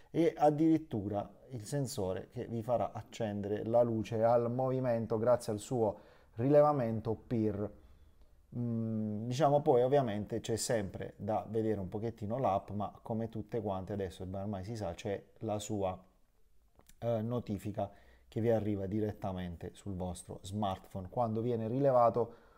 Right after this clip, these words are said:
un movimento. Questa G N C C ha anche la possibilità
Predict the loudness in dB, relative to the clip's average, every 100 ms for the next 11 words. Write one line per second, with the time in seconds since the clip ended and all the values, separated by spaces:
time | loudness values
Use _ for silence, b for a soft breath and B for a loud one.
0 | B B 0 8 8 8 4 0 -2 -8
1 | -12 -18 -20 _ -20 _ _ _ _ -6
2 | 4 4 6 10 12 12 10 6 2 2
3 | 2 2 -2 -8 4 6 6 4 0 -4
4 | -8 _ _ -6 0 0 0 -10 -2 0
5 | 0 -4 0 4 4 2 0 0 2 2
6 | 0 -4 -2 -2 0 0 0 0 0 -2